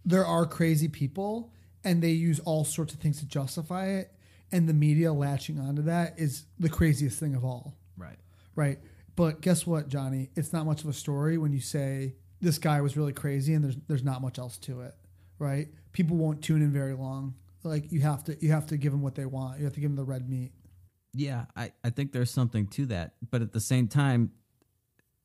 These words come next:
Speaker 2: isn't their whole, their whole reasoning for not, for scrubbing the stuff off the internet is they don't wanna give this story attention?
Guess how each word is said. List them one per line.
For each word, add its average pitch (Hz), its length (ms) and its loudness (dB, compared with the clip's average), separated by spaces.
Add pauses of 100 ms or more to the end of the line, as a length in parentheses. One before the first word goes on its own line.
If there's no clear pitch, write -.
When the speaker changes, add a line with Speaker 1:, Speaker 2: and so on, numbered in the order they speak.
(120)
Speaker 2:
isn't 127 220 2
their 123 200 4
whole, 113 640 2 (400)
their 110 260 0
whole 113 220 2
reasoning 117 560 2
for 101 400 0 (280)
not, 104 300 -2 (160)
for 101 380 -2
scrubbing 110 420 0
the 104 80 4
stuff 104 320 -2
off 104 180 0
the 101 120 -2
internet 120 320 2
is 101 140 -2
they 98 140 0
don't 101 200 0
wanna 98 320 4
give 95 260 -2
this 98 220 0
story 101 420 0
attention? 107 560 0